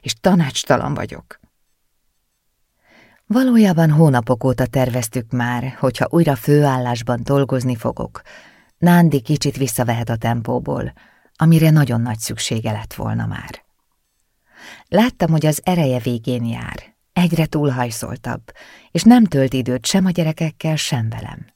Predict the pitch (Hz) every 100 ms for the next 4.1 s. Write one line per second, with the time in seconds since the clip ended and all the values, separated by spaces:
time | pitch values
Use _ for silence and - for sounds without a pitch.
0 | _ _ _ _ _ _ _ _ _ _
1 | _ _ _ - - 175 156 143 - 139
2 | 131 - 139 127 120 117 123 113 - 127
3 | 117 117 - 113 - 92 - - - -
4 | -